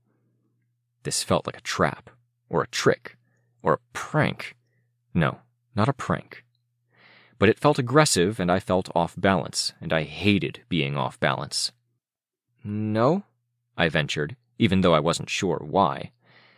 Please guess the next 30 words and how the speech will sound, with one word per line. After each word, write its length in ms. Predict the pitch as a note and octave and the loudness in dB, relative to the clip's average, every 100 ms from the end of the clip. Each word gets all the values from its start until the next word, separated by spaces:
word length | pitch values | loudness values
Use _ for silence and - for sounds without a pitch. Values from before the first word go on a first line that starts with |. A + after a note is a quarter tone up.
| _ _ - | _ _ -2
I 40 | |
just 160 | A#2+ B2 | 2 4
felt 200 | C#3 - | 4 6
like 320 | G2+ F2+ - - | 4 2 0 -4
yes 480 | F2 A2+ C2 - D#2 | 2 4 4 0 -4
was 160 | E2 | -4
the 100 | F#2+ | 0
wrong 280 | F#2+ G2+ G2 | 2 2 2
answer, 440 | C3+ A#2 - - _ - | 2 0 -4 -8 _ -12
and 220 | D#2 D2 | -8 -6
a 40 | |
delay 440 | - D#2+ F2+ G#2 D2 | -4 0 4 4 4
would 160 | C#2+ | 0
be 100 | D#2+ | -2
worse 320 | D2+ F#2+ F#2+ - | 0 0 -2 -2
than 140 | F2+ | 0
either. 380 | B2 - - - _ _ _ _ _ _ - | 0 -2 -6 -14 _ _ _ _ _ _ -2
"No?" 360 | G2+ G#2+ D#3+ - _ _ _ _ _ _ | 4 4 4 -4 _ _ _ _ _ _
Narwhal 480 | F2 D2+ D2+ C#2 - | -2 0 0 0 0
asked. 460 | D#2 C#2+ - - - _ _ _ _ _ _ | -2 -4 -8 -16 -20 _ _ _ _ _ _
I 60 | F2 | -2
saw 220 | - D2+ | 2 2
Vista 340 | C#2 F2 - | 2 -2 -2
flinch 420 | - - C3 A2+ D2+ | -6 0 2 4 0
a 60 | |
bit 160 | C#2+ D2 | -4 -6
at 80 | - | -6
the 80 | |
tone 300 | - A2 G2+ | -4 0 0
again. 340 | D2 D2 D2 | 0 -4 -4